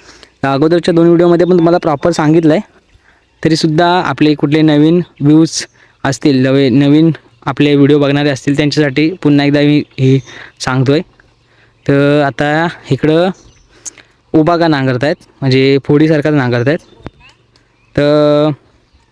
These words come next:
उभा नांगरतात कारण का असा फिरायला जागा नाही. आणि ही मधी वाट आहे, हे बघा. इथं वाट ठेवायला लागते कारण का आव्हान बिव्हान घेऊन जाया, परत आमच्या इथनंच खाली जाया, परत रस्ता आहे,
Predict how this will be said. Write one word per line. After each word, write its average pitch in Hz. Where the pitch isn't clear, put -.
उभा 151
नांगरतात 170
कारण 185
का 202
असा 214
फिरायला 175
जागा 143
नाही. 117
आणि 139
ही 143
मधी 160
वाट 143
आहे, 117
हे -
बघा. 117
इथं 147
वाट 143
ठेवायला 135
लागते 139
कारण 131
का 131
आव्हान 143
बिव्हान 139
घेऊन 139
जाया, 135
परत 139
आमच्या 143
इथनंच 151
खाली 139
जाया, 135
परत 139
रस्ता 147
आहे, 143